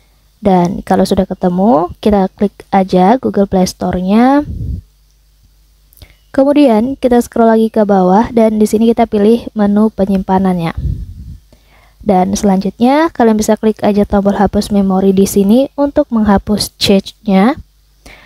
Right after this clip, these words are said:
Dan kalian bisa hapus datanya dengan cara klik tombol hapus data yang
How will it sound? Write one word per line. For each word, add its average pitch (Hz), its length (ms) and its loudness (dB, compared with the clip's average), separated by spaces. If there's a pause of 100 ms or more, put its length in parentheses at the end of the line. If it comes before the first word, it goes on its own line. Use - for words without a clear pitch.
(160)
Dan 202 320 0 (160)
kalian 285 240 2
bisa 214 400 0
hapus - 720 -2 (220)
datanya 202 580 0
dengan 196 240 0
cara 220 240 0
klik 254 240 -2 (160)
tombol 190 400 0
hapus 196 400 -2
data 220 400 0
yang 220 240 2